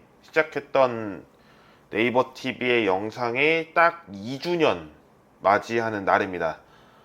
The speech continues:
음, 정말 많은 분들의 구독과 함께 또 많은 시청도 해주셔서 진심으로 감사드린다는 인사를 전하고요. 물론 이 영상은 유튜브에도 올라가겠습니다만 그 내용에 대해서도 여러분께 깊은 감사를 드립니다.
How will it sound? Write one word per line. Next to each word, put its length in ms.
음, 440
정말 360
많은 360
분들의 420
구독과 540
함께 680
또 100
많은 280
시청도 460
해주셔서 720
진심으로 560
감사드린다는 840
인사를 360
전하고요. 640
물론 280
이 100
영상은 560
유튜브에도 600
올라가겠습니다만 1120
그 120
내용에 440
대해서도 540
여러분께 500
깊은 320
감사를 460
드립니다. 480